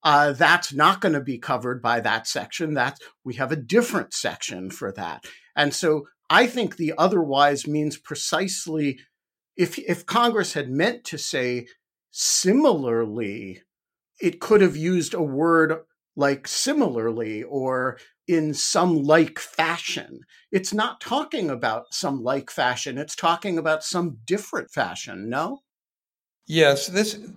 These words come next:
Speaker 2: and that's the way Judge Randolph Moss read it, which I, I agree is, is a more sensible way to read it. I think that what Judge Nichols can say in his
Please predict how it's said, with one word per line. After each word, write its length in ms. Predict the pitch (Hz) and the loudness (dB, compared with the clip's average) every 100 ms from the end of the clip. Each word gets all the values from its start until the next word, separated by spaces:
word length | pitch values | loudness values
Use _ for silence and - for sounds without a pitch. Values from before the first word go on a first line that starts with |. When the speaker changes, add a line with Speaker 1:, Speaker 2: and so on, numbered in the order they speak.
| _ | _
Speaker 2:
and 180 | 175 190 | -4 4
that's 520 | 214 214 214 - - - | 6 6 2 -6 -8 -6
the 160 | 170 | -2
way 640 | 165 160 156 151 147 143 - _ _ _ | 6 8 8 6 0 -6 -14 _ _ _
Judge 460 | 156 143 131 - - - | 2 2 2 -6 -14 -2
Randolph 640 | 143 135 131 127 123 - | 0 2 4 2 2 -8
Moss 680 | - 233 151 143 127 - - 120 | -14 -2 4 4 4 -2 -12 -2
read 260 | 120 113 | 0 2
it, 240 | 110 107 - _ _ _ _ _ | 0 -2 -10 _ _ _ _ _
which 460 | 165 160 - - - _ _ _ | -2 -2 -6 -10 -14 _ _ _
I, 280 | 165 170 165 | 2 2 0
I 220 | 165 196 | -2 2
agree 440 | 170 123 143 139 123 | 2 2 0 2 2
is, 300 | 113 110 - | 0 -6 -12
is 460 | 127 117 110 - - _ _ _ _ - | -6 -4 -6 -12 -18 _ _ _ _ -8
a 80 | 117 | -4
more 480 | 127 131 123 120 - | 0 2 2 2 -2
sensible 600 | - 139 123 123 120 120 | 0 0 0 -4 -2 2
way 160 | 120 | 2
to 100 | 117 | 0
read 260 | 117 170 135 | 0 0 2
it. 200 | 117 - - _ | 0 -4 -20 _
I 140 | - 131 | 0 2
think 280 | 170 160 - | 0 0 0
that 260 | 135 - - _ _ _ - - - | -2 -2 -14 _ _ _ -20 -20 -8
what 340 | 147 143 - - _ _ _ _ 135 | 2 2 2 -12 _ _ _ _ -16
Judge 360 | 139 143 139 131 | 0 0 2 0
Nichols 440 | 147 143 127 113 | -2 -2 -4 -4
can 440 | - 180 170 156 135 | -2 4 4 4 0
say 340 | - 135 127 | 0 2 2
in 140 | 120 | 0
his 440 | 113 123 117 110 | -4 -4 -4 -6